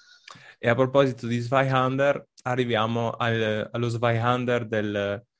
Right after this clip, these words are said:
del Giappone, ovvero questo cataclisma chiamato Oda Nobunaga.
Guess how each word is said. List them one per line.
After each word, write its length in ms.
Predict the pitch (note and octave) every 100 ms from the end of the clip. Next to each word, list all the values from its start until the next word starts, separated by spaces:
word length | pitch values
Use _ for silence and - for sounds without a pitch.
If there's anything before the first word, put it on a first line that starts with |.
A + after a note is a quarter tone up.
| _ _
del 220 | - A2
Giappone, 640 | A2+ A#2 A2 F#2 F#2 F#2+ G2
ovvero 360 | - G#2+ A2+ A2+
questo 280 | A2+ - A#2
cataclisma 720 | A#2 A2+ G#2+ G#2+ A2 A2 G#2
chiamato 720 | - G2 G2+ G2 - G2 F#2+ _ -
Oda 280 | A2 A2+ A2+
Nobunaga. 680 | A2 G2+ G2 E2+ E2 E2+